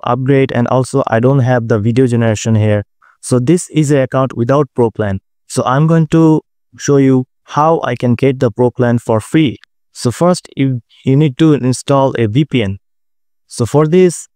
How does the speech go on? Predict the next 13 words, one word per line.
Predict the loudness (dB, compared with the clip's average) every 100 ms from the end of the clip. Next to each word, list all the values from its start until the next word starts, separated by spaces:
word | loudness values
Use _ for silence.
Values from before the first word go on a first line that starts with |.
| 0
we're | 2 4
going | 2
to | 2 2
use | 2 2
the | 0 -4
Setup | 0 -2 0 0
V | 0
P | 0 0
N, | 0 -4 _ _ _ -2
which | 0 2
is | 0 2
an | -2 -2
extension | -6 -2 0 0 0